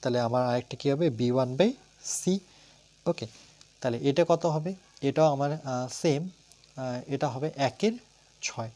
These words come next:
একইভাবে এটা হচ্ছে একের ছয়। ওকে, যে দেখো একের ছয় কেন? কেন কি এটা এক, দুই, তিন, চার, পাঁচ, টোটাল ছটা, এক, দুই, তিন, চার, পাঁচ, ছয়, টোটাল ছটা অংশে ভেগ-,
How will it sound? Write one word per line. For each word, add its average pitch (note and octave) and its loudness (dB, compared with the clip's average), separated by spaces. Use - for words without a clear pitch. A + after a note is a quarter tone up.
একইভাবে C3 -2
এটা C3 -2
হচ্ছে - -4
একের C#3+ 0
ছয়। A2 -2
ওকে, E3 -4
যে B2+ -2
দেখো B2 2
একের C3 -2
ছয় D#3 0
কেন? E3 0
কেন C3 -2
কি C#3+ -4
এটা B2+ -4
এক, C3 0
দুই, C3 0
তিন, C3 -6
চার, B2+ -2
পাঁচ, C3 0
টোটাল D3 0
ছটা, - -4
এক, C3 -4
দুই, B2+ -2
তিন, B2+ -8
চার, A#2+ -4
পাঁচ, B2 -6
ছয়, C3 -4
টোটাল C#3 0
ছটা C#3+ 4
অংশে D3 0
ভেগ-, C3 -4